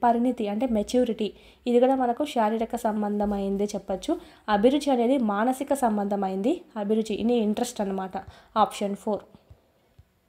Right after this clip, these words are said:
మానసికంగా ఆరోగ్యంగా ఉన్న వ్యక్తి లక్షణం కానిది. మానసికంగా ఆరోగ్యంగా ఉన్న వ్యక్తి లక్షణం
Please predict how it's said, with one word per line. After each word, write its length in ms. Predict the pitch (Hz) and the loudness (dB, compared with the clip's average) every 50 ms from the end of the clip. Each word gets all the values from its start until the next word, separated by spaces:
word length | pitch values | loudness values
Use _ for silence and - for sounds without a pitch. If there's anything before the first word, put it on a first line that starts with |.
| _ _ _ _ _ _ _ _ _ _ - _ _ _ _ - 247 | _ _ _ _ _ _ _ _ _ _ -20 _ _ _ _ -2 2
మానసికంగా 680 | 247 247 302 349 349 349 302 285 285 277 269 277 285 | 4 4 6 6 6 4 2 0 0 0 2 2 2
ఆరోగ్యంగా 720 | 294 269 226 214 220 247 247 240 240 254 240 240 240 247 | 2 2 2 2 4 4 4 2 4 2 2 2 4 4
ఉన్న 240 | 240 233 220 214 208 | 4 4 2 0 -2
వ్యక్తి 320 | 202 202 202 202 - - 220 | -2 -4 -6 -8 -6 -4 -2
లక్షణం 440 | 208 202 202 - - 220 262 339 359 - _ - - | -2 -4 -4 -6 -4 -4 -2 -2 -4 -6 _ -10 -4
కానిది. 640 | 233 214 214 214 214 208 202 202 196 220 220 202 - - _ _ _ _ _ _ - | -2 0 0 0 0 0 0 0 0 0 0 -2 -4 -10 _ _ _ _ _ _ -2
మానసికంగా 640 | 226 226 226 247 269 262 277 269 277 269 262 262 269 | 2 4 4 4 4 2 0 -2 0 0 2 2 2
ఆరోగ్యంగా 600 | 254 220 208 214 233 240 226 247 240 240 240 247 | 2 4 4 4 2 2 4 2 2 4 4 4
ఉన్న 220 | 240 226 220 214 208 | 2 2 2 0 0
వ్యక్తి 280 | 208 202 - - 233 | -2 -4 -4 -4 -2
లక్షణం 440 | 220 208 208 - - 240 285 349 359 | -2 -2 -2 -4 -6 -4 -4 -4 -4